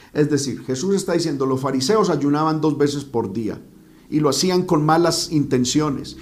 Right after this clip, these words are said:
y lo hacían con un corazón perverso, pero lo hacían. Lo hacían. Cuanto más nosotros, los que somos justificados por Dios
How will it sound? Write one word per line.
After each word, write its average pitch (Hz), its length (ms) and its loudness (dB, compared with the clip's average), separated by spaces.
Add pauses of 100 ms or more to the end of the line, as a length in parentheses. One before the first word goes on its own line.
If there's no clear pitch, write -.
(140)
y 139 80 4
lo 151 100 6
hacían 170 460 2
con 151 200 4
un 156 120 2
corazón 147 500 2
perverso, 123 600 -2 (120)
pero 147 220 8
lo 123 140 6
hacían. 117 580 0 (2250)
Lo - 140 -10
hacían. 127 600 -2 (3000)
Cuanto 160 400 2
más 143 380 -2
nosotros, 131 520 0
los 120 180 -2
que 117 120 -8
somos 147 400 -2
justificados 156 1120 -2
por 113 300 -4
Dios 127 340 0